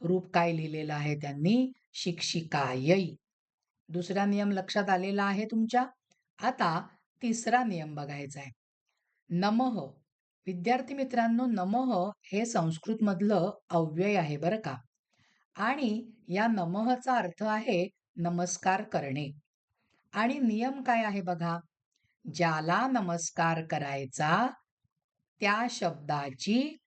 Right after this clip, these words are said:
चतुर्थी विभक्ती करतात. हा नियम नीट लक्षात ठेवा. वाक्यामध्ये जर का नमः हे अव्यय आलं असेल तर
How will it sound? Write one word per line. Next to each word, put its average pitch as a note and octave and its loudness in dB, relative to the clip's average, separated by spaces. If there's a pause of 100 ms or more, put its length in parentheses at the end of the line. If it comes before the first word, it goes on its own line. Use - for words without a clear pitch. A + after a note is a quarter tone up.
(300)
चतुर्थी F3 0 (280)
विभक्ती E3+ -2 (200)
करतात. D#3+ 0 (300)
हा E3 -6
नियम E3+ 0
नीट A#3 0
लक्षात F#3+ -2
ठेवा. C3+ -4 (1120)
वाक्यामध्ये E3 0 (480)
जर F#3+ 0
का D3+ -4 (340)
नमः E3 0 (280)
हे G#3+ 0
अव्यय F3 0
आलं D3+ -6
असेल E3 0 (380)
तर G#3 2